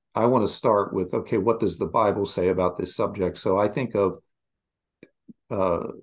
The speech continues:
in the Bible, is there a category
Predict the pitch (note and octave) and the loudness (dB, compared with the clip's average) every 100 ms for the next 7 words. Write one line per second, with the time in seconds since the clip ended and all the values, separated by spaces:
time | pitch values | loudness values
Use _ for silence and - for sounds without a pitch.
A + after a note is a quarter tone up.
0 | _ _ _ _ _ _ - C3+ C#3+ G#2 | _ _ _ _ _ _ 0 4 4 6
1 | A#2 A2 A2 G#2 G#2+ G#2+ G2 F#2 - A2+ | 6 6 4 2 2 2 2 0 0 2
2 | A2+ G2+ G#2+ F#2+ F#2 F#2+ F#2+ | 2 0 -2 -2 -2 -2 -4